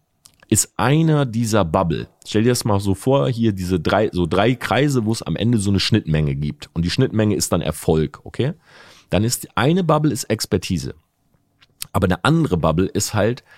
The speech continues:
äh, produktiv Money-Making Activity. Das ist eine andere Bubble.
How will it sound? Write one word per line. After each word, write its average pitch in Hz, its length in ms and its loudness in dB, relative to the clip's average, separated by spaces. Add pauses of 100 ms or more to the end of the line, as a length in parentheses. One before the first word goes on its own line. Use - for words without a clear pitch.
(280)
äh, 92 260 0 (160)
produktiv 135 880 -2
Money-Making 117 840 2
Activity. - 600 -4 (640)
Das - 180 -4
ist - 160 -4 (100)
eine 98 200 0
andere 98 240 0
Bubble. - 300 -10